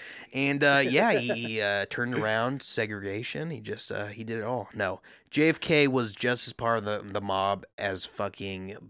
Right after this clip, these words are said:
Speaker 1: Buffalino was. My God, dude. The Kennedys were the most. Do you know how J F K's dad?
Speaker 2: There's so much corruption behind the
Speaker 1: Do you know how
Speaker 2: Kennedys.
Speaker 1: J F K dad, uh, got his fortune?
Speaker 2: No, I don't.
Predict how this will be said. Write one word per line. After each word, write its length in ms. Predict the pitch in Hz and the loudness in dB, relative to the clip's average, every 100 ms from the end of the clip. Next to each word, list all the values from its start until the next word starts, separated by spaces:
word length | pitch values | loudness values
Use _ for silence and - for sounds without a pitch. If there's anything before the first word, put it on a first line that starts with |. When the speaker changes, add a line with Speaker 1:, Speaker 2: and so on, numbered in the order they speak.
| _ _ 202 - | _ _ -16 0
Speaker 1:
Buffalino 680 | 131 120 117 107 104 101 87 | 0 0 -4 -4 -2 -2 -2
was. 380 | 95 98 95 - | -6 -8 -10 -8
My 340 | 110 113 107 90 | -4 -2 -2 -4
God, 360 | - 110 104 95 | -8 -6 -6 -6
dude. 240 | 101 95 - - - - - | -10 -14 -16 -20 -20 -14 -8
The 100 | 120 | -6
Kennedys 680 | - 160 147 135 123 107 | -2 -2 0 0 -2 -2
were 200 | 104 107 | -4 -4
the 280 | 101 107 110 | -4 -6 -4
most. 540 | 107 101 95 - - - _ _ - - | -4 -4 -4 -8 -12 -20 _ _ -18 -4
Do 80 | |
you 40 | 135 | 2
know 180 | 151 160 | 4 6
how 200 | 147 131 | 6 6
J 160 | 135 | 2
F 80 | 135 | 0
K's 240 | 127 135 | 0 -2
dad? 340 | 127 135 139 147 - | 2 4 4 0 -2
Speaker 2:
There's 180 | 196 196 | 0 2
so 140 | 214 | 4
much 200 | 196 180 | 4 2
corruption 500 | - 180 156 - 170 | 2 2 2 0 -2
behind 360 | 151 151 156 160 | -2 0 0 0
the 60 | |
Speaker 1:
Do 100 | 165 | 0
you 40 | 175 | 6
know 60 | 180 | 8
how 40 | 185 | 8
Speaker 2:
Kennedys. 80 | 151 | 8
Speaker 1:
J 100 | 170 | 6
F 80 | 160 | 6
K 180 | 160 160 | 4 4
dad, 400 | 165 170 151 - | 4 4 0 -4
uh, 280 | 135 127 123 | 0 0 0
got 300 | 120 123 131 | -2 -2 -2
his 140 | 120 | -2
fortune? 540 | - 120 120 - 180 190 - _ _ | -4 -4 -4 -2 -2 -2 -8 _ _
Speaker 2:
No, 200 | 160 160 | -4 -2
I 80 | 147 | -2
don't. 240 | 147 139 | -4 -8